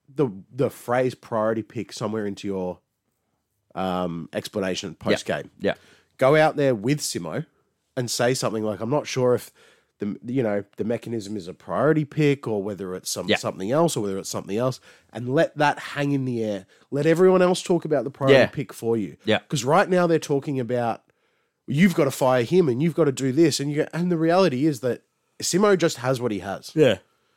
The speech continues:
Speaker 1: He doesn't have his best team and he's miscoaching them.
Speaker 2: Mm.
Speaker 1: He's got, even when he does have his best players, half of them are just back from injury.
Speaker 2: Yeah.
Speaker 1: And then half of them are going straight back out.
Speaker 2: I saw a telling comment from a West Coast supporter.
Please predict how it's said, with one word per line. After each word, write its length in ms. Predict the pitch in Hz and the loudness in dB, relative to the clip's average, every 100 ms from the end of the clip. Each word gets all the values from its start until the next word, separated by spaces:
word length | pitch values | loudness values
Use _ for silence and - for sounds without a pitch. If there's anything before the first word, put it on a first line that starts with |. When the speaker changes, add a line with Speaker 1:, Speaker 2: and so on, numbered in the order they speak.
| _ _ _ _ _ | _ _ _ _ _
Speaker 1:
He 120 | 160 127 - | -6 -6 0
doesn't 260 | 160 202 175 | 0 2 2
have 160 | 180 | 0
his 120 | 160 | 0
best 320 | 117 131 127 - | 0 0 0 -4
team 240 | 127 127 | -2 0
and 80 | 110 | -2
he's 120 | 90 | -4
miscoaching 580 | 101 - - 120 - 78 | -8 -12 -6 -4 -4 -8
them. 100 | - | 0
Speaker 2:
Mm. 240 | 113 98 - _ _ _ _ - | 2 2 -2 _ _ _ _ -6
Speaker 1:
He's 140 | 123 | -2
got, 320 | - 143 127 _ | 2 2 2 _
even 220 | 160 196 254 | 2 2 2
when 80 | |
he 80 | 185 | 0
does 240 | 127 127 143 | 2 0 2
have 100 | 139 | -2
his 140 | 120 | -2
best 260 | 110 101 - | -2 -2 -2
players, 400 | 92 92 90 - _ _ - | -2 -2 -4 -8 _ _ -8
half 260 | 175 208 196 | 0 0 0
of 80 | 165 | -2
them 120 | 175 | 0
are 40 | |
just 220 | 135 143 - | 0 -4 -2
back 180 | 123 | -4
from 140 | - 101 | -4 -6
injury. 320 | 135 - - | -6 -8 -12
Speaker 2:
Yeah. 180 | - 95 - _ _ _ _ | -4 -4 -4 _ _ _ _
Speaker 1:
And 100 | 170 | 0
then 80 | 185 | 2
half 240 | 180 233 | 4 0
of 120 | 247 220 | -2 -2
them 100 | 208 | 0
are 20 | |
going 240 | 175 185 | 2 2
straight 240 | - 175 156 | 2 0 0
back 220 | 147 147 | -2 0
out. 240 | 160 - _ _ _ - | -2 -2 _ _ _ -4
Speaker 2:
I 40 | |
saw 180 | 117 147 | 4 6
a 60 | 131 | 6
telling 320 | - 113 110 | 4 2 2
comment 360 | 110 104 104 92 | 2 2 0 0
from 120 | 98 | 0
a 60 | |
West 200 | 92 92 | 0 -2
Coast 220 | - 87 - | -2 -4 -4
supporter. 400 | - 87 95 | -6 -4 -4